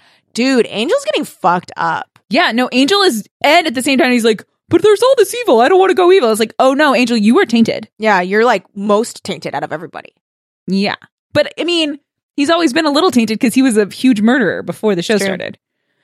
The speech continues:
Speaker 2: Oh, Angel.
Speaker 1: <laughs> So he's like, that guy gets to, he's like, "Great, congratulations, you get what you wanted. You can live forever."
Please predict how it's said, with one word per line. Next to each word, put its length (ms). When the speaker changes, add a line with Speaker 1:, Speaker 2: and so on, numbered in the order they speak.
Speaker 2:
Oh, 320
Angel. 540
Speaker 1:
<laughs> 480
So 140
he's 180
like, 240
that 180
guy 160
gets 200
to, 260
he's 180
like, 160
"Great, 300
congratulations, 540
you 60
get 100
what 80
you 80
wanted. 360
You 60
can 120
live 140
forever." 420